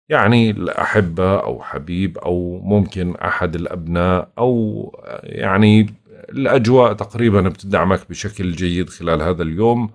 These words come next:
فما تسمح للعصبية أو التوتر إنها تأثر عليك أو تعمل خلاف ما بينك وبين الحبيب. أما بالنسبة للبيت السادس فالأجواء على مستوى العمل يعني بتقدر عندك نشاط عالي إنك تنجز بعض الأعمال المهمة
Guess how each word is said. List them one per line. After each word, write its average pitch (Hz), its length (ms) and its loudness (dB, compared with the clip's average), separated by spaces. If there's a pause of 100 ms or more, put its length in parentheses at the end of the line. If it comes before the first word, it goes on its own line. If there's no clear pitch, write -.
(600)
فما 156 260 4
تسمح 120 480 0
للعصبية 101 760 2
أو 104 200 2
التوتر 92 560 -4
إنها 82 200 -2
تأثر 82 480 -4
عليك 85 440 0
أو 107 240 2
تعمل 87 440 -2
خلاف 82 520 -2
ما 85 120 0
بينك 82 400 -4
وبين 82 280 0
الحبيب. 95 520 -2 (2500)
أما 156 200 6
بالنسبة 135 440 2
للبيت 107 400 4
السادس 113 680 4
فالأجواء 95 880 2 (380)
على 151 200 2
مستوى 120 380 2
العمل 104 400 2
يعني 101 220 6
بتقدر 80 500 -4
عندك 90 360 0
نشاط 92 440 -4
عالي 95 340 2
إنك 80 260 -8
تنجز 85 440 0
بعض 80 320 -2
الأعمال 87 640 -2
المهمة 90 720 2